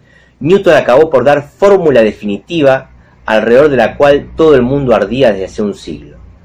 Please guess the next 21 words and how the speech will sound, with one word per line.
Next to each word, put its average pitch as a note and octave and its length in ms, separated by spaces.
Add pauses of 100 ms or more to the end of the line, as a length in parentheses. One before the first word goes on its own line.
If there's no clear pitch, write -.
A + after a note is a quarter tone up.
(200)
Hacerlos D#3+ 540
callar, C#3 520 (540)
Newton C#3 640
lo G2+ 160
consiguió A2 680 (320)
definitivamente. F2+ 880 (1000)
¿Por A2+ 160
qué C#3+ 80
no C#3+ 80
los B2 180
planetas? D#3 720 (440)
Nunca E3+ 420
se A#2 100
sabe A#2 540 (200)
lo G#2 180
que G#2 100
puede C3 220
ocurrir B2 400
con G#2 160
una G#2+ 120
realidad G#2 600